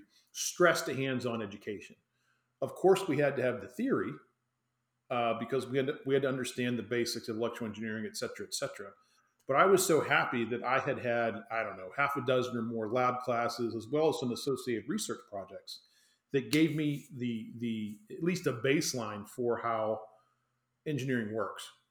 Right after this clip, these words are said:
Um, to use your point, I at least had some solder lessons in college to help me early in my career. Now, granted, I stunk at it.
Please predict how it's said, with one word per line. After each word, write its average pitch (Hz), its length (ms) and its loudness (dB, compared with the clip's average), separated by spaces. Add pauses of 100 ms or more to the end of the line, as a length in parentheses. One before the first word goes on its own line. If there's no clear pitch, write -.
(580)
Um, 117 460 0 (100)
to 147 80 -4
use 151 200 -2
your 151 200 0
point, 123 280 -2 (100)
I 160 160 6
at 185 140 2
least 165 200 2
had 139 200 4
some 120 160 -4
solder 135 360 2
lessons 170 640 0
in 127 180 -2
college 127 480 0 (640)
to 135 80 -2
help 139 220 4
me 202 260 0
early 160 200 2
in 180 60 4
my 175 120 2
career. 190 280 4
Now, 196 100 2
granted, 151 440 6
I 131 120 2
stunk 202 580 6
at 123 180 6
it. 139 120 0